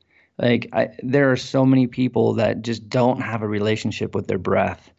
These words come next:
And, and it's so easy for me to tell you right now, like, "Hey, you, you gotta have a relationship with your breath," 'cause you and I right now are breathing, but we're not consciously breathing. We're not dropping into our chaotic lives or the moment that's really chaotic on the field and really dropping in,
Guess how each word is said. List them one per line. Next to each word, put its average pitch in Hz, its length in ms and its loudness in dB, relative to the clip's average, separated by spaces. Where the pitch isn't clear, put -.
And, 113 440 2
and 117 140 2
it's 117 180 0
so 143 220 2
easy 131 320 2
for 120 140 -2
me 117 220 4
to 113 80 -2
tell 120 180 -2
you 110 140 0
right 113 220 2
now, 117 400 2
like, 107 160 -2
"Hey, 135 180 2
you, 110 360 -2
you 104 160 -6
gotta 107 160 2
have 101 100 -2
a 107 60 -2
relationship 110 380 -4
with - 60 -20
your 101 100 -4
breath," 110 280 -2
'cause 104 140 -10
you 131 60 0
and 151 80 2
I 165 60 2
right 131 160 2
now 127 180 2
are 107 60 -4
breathing, 101 640 -4
but 120 80 0
we're 143 100 0
not 175 160 -6
consciously 131 640 -2
breathing. 101 320 0
We're 120 80 2
not 143 160 -4
dropping 120 640 0
into 117 320 2
our 107 100 -4
chaotic 123 680 0
lives 110 480 2
or 113 160 2
the 113 120 0
moment 127 360 2
that's 120 160 -6
really 127 140 0
chaotic 120 580 -2
on 113 80 -4
the 107 100 -6
field 120 520 0
and 117 140 6
really 120 160 6
dropping 120 580 0
in, 104 340 0